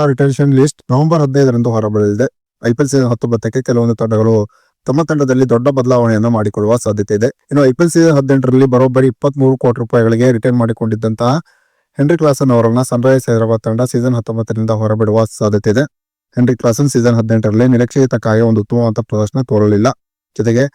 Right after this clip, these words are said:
ಹೆನ್ರಿ ಕ್ಲಾಸನ್ ಇದೀಗ ಅಂತಾರಾಷ್ಟ್ರೀಯ ಕ್ರಿಕೆಟ್‌ಗೆ ಗುಡ್ ಬೈ ಅನ್ನ ಹೇಳಿದ್ದಾರೆ.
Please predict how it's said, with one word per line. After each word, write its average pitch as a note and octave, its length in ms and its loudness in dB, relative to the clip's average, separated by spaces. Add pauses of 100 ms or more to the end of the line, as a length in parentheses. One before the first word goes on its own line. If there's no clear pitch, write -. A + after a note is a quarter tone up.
(360)
ಹೆನ್ರಿ D3+ 200 0
ಕ್ಲಾಸನ್ C#3 320 0
ಇದೀಗ A#2+ 260 2
ಅಂತಾರಾಷ್ಟ್ರೀಯ B2+ 580 -2
ಕ್ರಿಕೆಟ್‌ಗೆ A2+ 460 0 (100)
ಗುಡ್ A2+ 200 -2
ಬೈ C3 160 2
ಅನ್ನ A2+ 120 0
ಹೇಳಿದ್ದಾರೆ. G#2+ 460 0